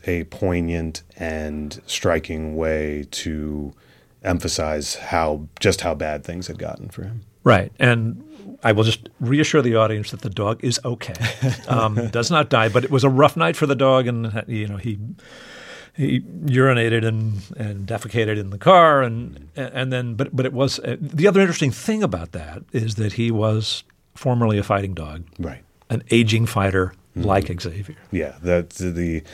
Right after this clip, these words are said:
Speaker 1: the allegory there was very intentional. It's, uh, you know, even to the point where the, the dog had, uh, not eaten, uh, for a great deal of time when it was found by the rescue. And,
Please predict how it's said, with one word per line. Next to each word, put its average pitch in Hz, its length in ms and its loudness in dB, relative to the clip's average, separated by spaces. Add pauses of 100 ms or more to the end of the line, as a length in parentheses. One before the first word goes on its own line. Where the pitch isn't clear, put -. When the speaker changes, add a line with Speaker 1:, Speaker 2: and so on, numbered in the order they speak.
(160)
Speaker 1:
the 107 100 4
allegory 101 460 6
there 90 180 2
was 82 140 -2
very 82 320 -2
intentional. 73 680 -10
It's, 87 380 -12
uh, 78 440 -8 (300)
you 110 100 2
know, 95 120 4
even 104 280 4
to 92 100 -2
the 92 100 -6
point 87 320 0
where 80 560 -2
the, 82 340 -6
the 85 120 -6
dog 80 400 -2
had, 76 400 -6 (480)
uh, 78 320 -8
not 78 240 -2
eaten, 90 420 2 (260)
uh, 78 360 -2
for 82 540 -2
a 82 160 -4
great 92 440 0
deal 90 180 0
of 78 80 -4
time 87 280 0
when 82 100 -2
it 82 140 -6
was 80 140 -6
found 98 380 2
by 82 140 0
the 78 120 -4
rescue. 78 540 -6 (440)
And, 80 420 -6